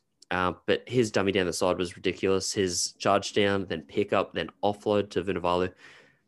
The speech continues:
He's the real deal, isn't he? Like, he, he's playing himself into a certainty for that eight jersey, whereas before maybe people could have argued Samu or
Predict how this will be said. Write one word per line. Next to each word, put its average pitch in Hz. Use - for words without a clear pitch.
He's 139
the 120
real 92
deal, 87
isn't 95
he? -
Like, 98
he, 113
he's 123
playing 107
himself 101
into 101
a 90
certainty 98
for 95
that 87
eight 95
jersey, 110
whereas 95
before 113
maybe 98
people 101
could 101
have 87
argued 90
Samu 90
or 85